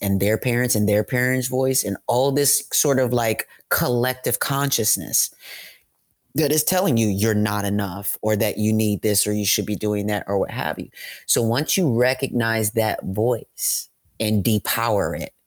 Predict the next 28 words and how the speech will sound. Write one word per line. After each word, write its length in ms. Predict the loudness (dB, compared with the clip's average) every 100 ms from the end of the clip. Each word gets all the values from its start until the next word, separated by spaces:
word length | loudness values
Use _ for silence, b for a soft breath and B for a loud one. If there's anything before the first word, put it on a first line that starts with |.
| -6
and 220 | -2 0
decenter 800 | 2 2 2 2 0 0 0 -2 -4 -4
that 360 | -2 0 0
voice 540 | 0 0 -2 -6 -8 -8 B B B B B
and 200 | 0 2
learn 200 | 2 0
how 200 | 0 0
to 120 | -2 -4
amplify 480 | -2 0 0 0 0
your 220 | 2 0 0
own 380 | 0 2 2
in 100 | 2
the 80 | 2
sense 340 | 2 0 0 -2 0
of 320 | 2 2 2
your 160 | 2 2
own 240 | 2 2
voice 260 | 4 4 2
that 180 | 0 0
challenges 540 | 0 2 2 2 2
that 200 | 2 0
voice 240 | 0 2 2
and 80 |
says, 240 | 2 2 2
"Wait 160 | 2
a 40 | 4
minute, 180 | 2 2
what? 560 | 2 0 -2 -4 -6